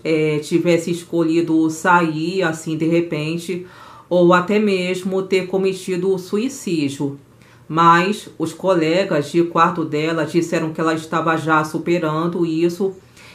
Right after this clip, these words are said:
e que ela não estava deprimida com o fim do relacionamento. Algumas pessoas especularam que ela havia sido sequestrada de seu apartamento, enquanto outros teorizaram que ela pudesse ter sido raptada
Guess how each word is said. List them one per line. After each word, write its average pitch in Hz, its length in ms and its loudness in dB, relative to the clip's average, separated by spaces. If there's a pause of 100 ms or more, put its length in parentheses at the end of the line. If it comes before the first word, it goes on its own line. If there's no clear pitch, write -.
(120)
e 190 100 -2
que 190 260 -2
ela 190 160 4
não 202 160 0
estava 208 460 0
deprimida 208 800 -2
com 180 260 0
o 214 40 0
fim 175 400 -4
do 151 120 -4
relacionamento. 160 1120 -2 (640)
Algumas 214 340 2
pessoas 185 460 0
especularam 175 960 2 (320)
que 190 140 -2
ela 180 160 4
havia 180 320 0
sido 180 280 -2
sequestrada 180 960 0
de 185 200 -2
seu 170 160 0
apartamento, 175 840 -2 (300)
enquanto 208 480 0
outros 208 640 0
teorizaram 190 840 2
que 190 560 -4
ela 180 300 4
pudesse 185 480 0
ter 190 220 2
sido 185 340 -4
raptada 180 960 0